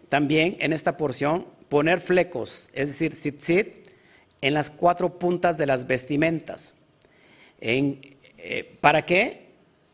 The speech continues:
Para recordar la observancia de los preceptos divinos, de los mitzvot. ¿Ok? Bueno, vamos a ir abri-, abriendo estos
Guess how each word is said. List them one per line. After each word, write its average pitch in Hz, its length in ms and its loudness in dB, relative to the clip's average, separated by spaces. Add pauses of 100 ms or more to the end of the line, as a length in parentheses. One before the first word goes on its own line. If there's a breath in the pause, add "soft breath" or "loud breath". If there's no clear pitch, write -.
(560)
Para 151 200 6
recordar 156 580 2
la 185 80 2
observancia 165 800 0 (140)
de 156 220 2
los 160 180 0
preceptos - 800 -6
divinos, 127 480 0
de 147 120 -2
los 151 280 -4
mitzvot. 120 540 -6 (400)
¿Ok? 120 340 -8 (640 soft breath)
Bueno, 139 300 2
vamos 254 320 0
a 220 60 0
ir 220 260 0
abri-, 156 360 -2
abriendo 165 380 0
estos 160 440 -4